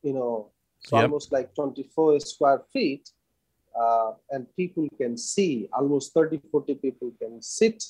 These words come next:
Speaker 1: and they can see and they can hear the story of Jesus.
Speaker 2: Yeah.
Speaker 1: Yeah, it is six dollar.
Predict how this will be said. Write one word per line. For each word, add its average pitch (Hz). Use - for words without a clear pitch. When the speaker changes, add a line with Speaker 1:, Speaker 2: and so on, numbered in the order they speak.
Speaker 1:
and 120
they 123
can 117
see 139
and 156
they 156
can 135
hear 151
the 135
story 123
of 113
Jesus. -
Speaker 2:
Yeah. 101
Speaker 1:
Yeah, 107
it 156
is 160
six -
dollar. 107